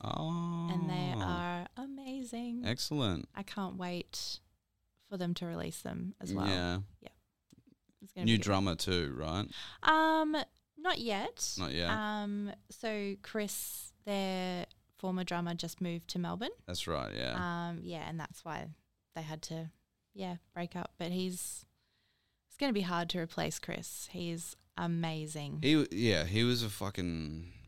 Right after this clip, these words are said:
Speaker 1: weapon.
Speaker 2: Yeah.
Speaker 1: I, I really enjoyed watching him drum.
Speaker 2: Yeah.
Speaker 1: It's, again, that energy, right?
Speaker 2: The w-,
Speaker 1: And
Speaker 2: like, the way he plays, I don't,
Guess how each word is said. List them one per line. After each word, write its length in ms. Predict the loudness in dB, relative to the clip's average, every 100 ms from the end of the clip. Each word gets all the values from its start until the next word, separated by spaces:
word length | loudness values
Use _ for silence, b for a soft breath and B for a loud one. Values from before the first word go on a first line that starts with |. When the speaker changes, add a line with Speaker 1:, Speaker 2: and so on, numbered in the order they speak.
| -8
Speaker 1:
weapon. 500 | 0 0 0 -4 -4 -10 -4
Speaker 2:
Yeah. 180 | 2 4
Speaker 1:
I, 40 |
I 160 | 6 4
really 420 | 4 4 6 4
enjoyed 380 | 2 0 -2 -2
watching 280 | -4 -6 -6
him 160 | -6
drum. 360 | -8 -8 -6 -6 -8 _ -8
Speaker 2:
Yeah. 180 | -6 -6 -10 _ -12
Speaker 1:
It's, 360 | -4 -2 -2 -4
again, 460 | -4 2 4 4 0 -8 -16 -2
that 220 | 2 2
energy, 540 | 4 4 2 0 -2 -6 _
right? 220 | -4 0 0
Speaker 2:
The 40 |
w-, 160 | -2 -4
Speaker 1:
And 100 | 2
Speaker 2:
like, 220 | 2 4 0
the 100 | -2
way 300 | 0 0 0
he 180 | -2
plays, 580 | -4 -6 -6 -4 -4 -2
I 100 | -2
don't, 420 | -2 -2 0 -2